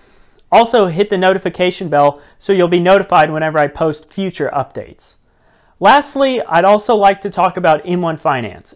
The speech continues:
M one Finance is running a great promotion right now where if you sign up using my referral link,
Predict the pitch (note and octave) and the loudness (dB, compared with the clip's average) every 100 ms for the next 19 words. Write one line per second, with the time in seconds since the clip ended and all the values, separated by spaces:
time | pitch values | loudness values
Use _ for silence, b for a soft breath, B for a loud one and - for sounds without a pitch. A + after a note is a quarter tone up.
0 | - A3 C4 A#3 G#3+ F#3+ F#3+ F#3+ D#3+ E3 | -4 -2 -2 0 0 0 -2 -4 -6 -4
1 | E3+ D#3 C3+ E3+ F#3 F3+ F3+ E3+ E3 D#3 | -4 -6 -4 -2 -2 -2 -2 -2 -2 -4
2 | C#3+ C3 C#3+ B2+ B2+ b b b E3+ E3+ | -4 -4 -2 -2 -4 b b b 0 0
3 | F3 G3+ A3+ A#3+ G#3 G3 G3+ F#3+ F#3 F#3+ | 0 -6 -2 0 2 0 -2 -6 -6 -4
4 | F3+ E3 D3 - G3 G3+ G3+ G#3 G3+ | -2 -2 -2 -2 0 2 0 -2 -6